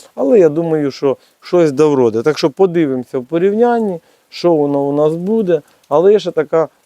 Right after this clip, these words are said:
приказка: "Не помажеш, не поїдеш, не вкладеш, не отримаєш". Так що для того, щоб щось мати, треба щось вкладати. І шістдесят гривень за посадковий матеріал, якщо він якісний, то це,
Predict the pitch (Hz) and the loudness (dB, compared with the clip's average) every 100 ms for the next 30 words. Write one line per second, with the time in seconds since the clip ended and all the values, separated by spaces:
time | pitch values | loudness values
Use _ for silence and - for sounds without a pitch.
0 | _ - 160 147 131 - 131 120 - 156 | _ -4 -2 -2 -6 -4 -6 -6 -2 -2
1 | 147 160 165 156 139 123 139 139 156 165 | 0 0 2 0 0 -4 -4 -4 0 0
2 | 196 233 202 180 - _ _ _ 135 143 | 0 0 0 -2 -4 _ _ _ 0 0
3 | - 147 151 196 190 147 151 156 127 143 | 2 0 2 2 0 -4 -4 -4 -4 -2
4 | 151 156 131 113 - 120 127 135 143 160 | 0 0 -2 -4 -4 -4 -2 0 2 2
5 | 143 127 117 131 123 156 180 170 139 - | 0 -2 -8 -8 -6 -4 -4 -4 -8 -10
6 | _ _ _ _ 127 156 143 117 - 135 | _ _ _ _ 2 2 2 -2 -2 -2
7 | 131 _ _ _ _ _ - 131 156 151 | -2 _ _ _ _ _ 0 2 2 2
8 | 147 123 110 - 110 151 165 151 - 151 | 2 2 0 -8 -8 -2 -2 -2 -8 -10
9 | 147 - 208 180 160 147 127 117 123 120 | -10 -4 -2 0 0 0 0 -2 -4 -6
10 | - 123 - 117 117 110 107 110 107 104 | -12 -12 -8 -6 -6 -8 -10 -8 -6 -4
11 | 113 120 139 120 117 120 156 143 123 107 | -4 -2 -2 -2 0 2 0 -2 -10 -14
12 | 92 _ _ _ 107 95 127 135 | -16 _ _ _ -14 -6 0 0